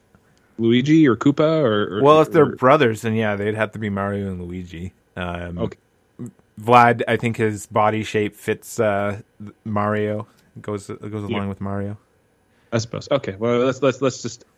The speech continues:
Speaker 1: stop that <laughs> round, that, that train of thought now, because it, it, it, it's not important.
Speaker 2: Definitely not. Um, so, I, I, I think, um, I think I'm gonna go ahead and say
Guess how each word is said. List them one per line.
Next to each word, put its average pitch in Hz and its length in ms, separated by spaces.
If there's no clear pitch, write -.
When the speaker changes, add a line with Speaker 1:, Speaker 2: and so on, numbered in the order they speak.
Speaker 1:
stop - 340
that - 320
<laughs> - 60
round, 135 500
that, 127 220
that 123 180
train 117 260
of 107 80
thought 107 280
now, 107 180
because 104 280
it, 98 120
it, 98 100
it, 98 260
it's 110 160
not 123 200
important. 90 440
Speaker 2:
Definitely 110 440
not. 87 340
Um, 120 440
so, 185 380
I, 165 280
I, 139 260
I 113 100
think, 156 440
um, 98 560
I 113 120
think 170 140
I'm 151 120
gonna 127 140
go 117 200
ahead 110 200
and 101 120
say 101 420